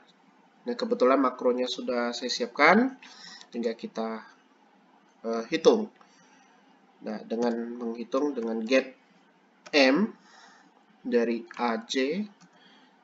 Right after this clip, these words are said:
B J, D.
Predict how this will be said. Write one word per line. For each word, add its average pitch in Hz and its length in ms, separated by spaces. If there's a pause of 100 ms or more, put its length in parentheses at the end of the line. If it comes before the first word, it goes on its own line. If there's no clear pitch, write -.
(100)
B 123 280 (160)
J, 151 360 (880)
D. 127 340